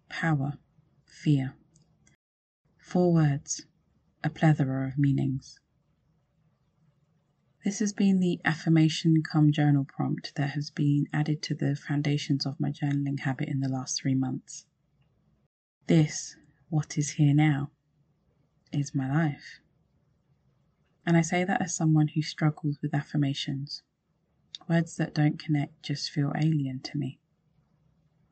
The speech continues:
It reminds me that this life is active, it is something that I am creating and shaping and molding with each day that passes and every decision I make. It drills down on areas of discontent and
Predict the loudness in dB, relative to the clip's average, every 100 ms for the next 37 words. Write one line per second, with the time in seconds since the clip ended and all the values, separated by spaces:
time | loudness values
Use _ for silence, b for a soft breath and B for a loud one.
0 | _ _ _ _ -4 2 4 4 4 0
1 | -4 -4 -2 -2 -2 0 0 0 -2 -2
2 | -4 -6 -8 -8 -12 -20 _ _ _ _
3 | -6 -2 -4 -2 -2 -2 2 2 2 0
4 | 0 0 0 -2 -2 -2 -2 -4 -4 -4
5 | -4 -4 -4 -4 -2 -2 -2 -2 -2 -2
6 | -2 0 2 4 2 2 -2 -2 -4 -6
7 | -2 -2 -2 -2 -2 -2 -6 -6 -6 -4
8 | -6 -4 -4 -4 -2 -2 -2 -4 -4 -2
9 | -2 -2 -4 -6 -10 -16 -20 _ _ _
10 | _ _ _ _ _ _ _ _ _ _
11 | -4 -2 2 2 2 2 4 6 6 4
12 | 4 2 0 -2 -2 -4 0 0 0 0
13 | 0 0 -10 -6 -4